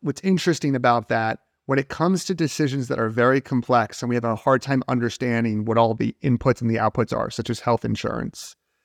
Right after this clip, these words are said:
if somebody tells you that something is cheaper and better, oftentimes because the decision is so overwhelming, you won't believe them.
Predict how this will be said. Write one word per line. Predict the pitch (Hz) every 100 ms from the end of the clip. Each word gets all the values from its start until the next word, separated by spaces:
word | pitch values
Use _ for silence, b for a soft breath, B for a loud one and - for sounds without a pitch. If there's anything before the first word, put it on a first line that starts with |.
| _ _ -
if | 131
somebody | - 165 170 175
tells | 151 147 143
you | 135
that | 123
something | - 131 123
is | 117
cheaper | - - 135 139
and | 123 107
better, | 117 113 107 104 -
oftentimes | 127 127 - 131 120 127 120 113 107
because | 113 - 120
the | -
decision | 117 - 143 131
is | 139
so | 117 135 123
overwhelming, | - 110 113 110 113 113 104 107
you | 117
won't | 120 113
believe | 107 117 113
them. | 98 -